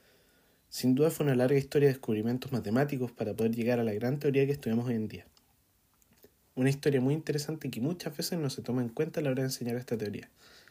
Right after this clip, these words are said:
Quiero agradecer a los autores Villalón y Caraballo del Departamento de Economía de Pablo de Olavide de Sevilla,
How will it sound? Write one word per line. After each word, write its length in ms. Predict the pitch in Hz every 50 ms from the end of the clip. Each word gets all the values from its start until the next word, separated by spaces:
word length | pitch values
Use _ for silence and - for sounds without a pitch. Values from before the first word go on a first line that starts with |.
| _ _ _ _ _ _ - - - - _ _ _ _ _ _ _ _ - -
Quiero 200 | - - 117 120
agradecer 400 | 117 117 113 113 113 - 147 135
a 40 | 135
los 100 | 127 123
autores 380 | 117 113 - - 123 131 131 -
Villalón 460 | 120 113 107 107 104 113 131 139 147
y 60 | 139
Caraballo 540 | 143 123 110 107 107 117 131 139 147 147 139
del 140 | 127 113 110
Departamento 600 | 113 107 110 104 - - 104 117 123 127 - 127
de 20 |
Economía 360 | - 113 104 107 110 120 123
de 120 | 123 117 110
Pablo 400 | - - 120 131 135 135 139 135
de 120 | 127 120
Olavide 360 | 110 107 104 107 117 123 127
de 40 | 127
Sevilla, 460 | 123 - 120 120 120 107 92 - -